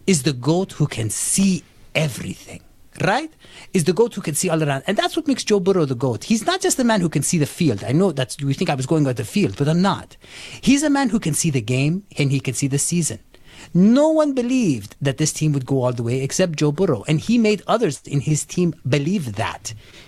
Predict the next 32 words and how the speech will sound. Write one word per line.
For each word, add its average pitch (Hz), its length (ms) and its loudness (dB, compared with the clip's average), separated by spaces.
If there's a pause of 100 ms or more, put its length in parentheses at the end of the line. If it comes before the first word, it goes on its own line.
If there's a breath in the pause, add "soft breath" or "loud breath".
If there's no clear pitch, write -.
(120)
He 175 180 -2
ends, 254 340 0
he - 280 -12
ends 330 320 2
the 196 140 0
season. 220 520 0
Now, 135 80 -2
if 131 100 -6
you 196 60 -4
look 302 140 -2
at 285 100 -6
his 185 160 -4
statistics, 160 760 -8 (300 loud breath)
you, 180 240 -2
it's, 170 140 -6
it's - 180 -6
a 165 60 0
bit, 240 260 -2
it 175 120 -2
might 226 200 0
seem 214 260 -2
a 190 60 0
bit 160 160 -2
disappointing. 156 540 -2
Seventy 226 400 0
point 196 280 -2
four 180 260 0
completion 170 500 -2
percentage, 151 580 -2
eight 151 200 -2
point 139 220 -4
nine 127 260 -2